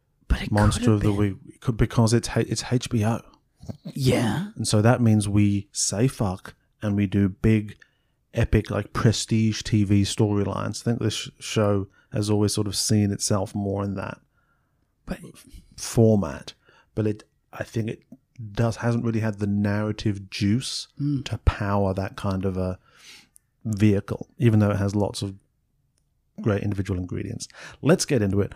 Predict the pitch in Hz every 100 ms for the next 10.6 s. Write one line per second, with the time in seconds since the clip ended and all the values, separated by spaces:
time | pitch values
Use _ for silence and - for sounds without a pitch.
0 | - 107 92 120 117 104 107 - - -
1 | - - - _ - - - - - -
2 | _ _ _ _ _ _ _ _ _ _
3 | _ _ - 143 147 127 73 110 - -
4 | - - - - - _ - 107 117 -
5 | _ _ - 113 104 107 - 113 - -
6 | - _ _ - - - 117 117 104 104
7 | 117 117 - 131 - - _ _ _ _
8 | _ _ 117 110 101 92 - 110 120 113
9 | 98 104 104 139 - _ _ _ - 123
10 | 120 110 107 - -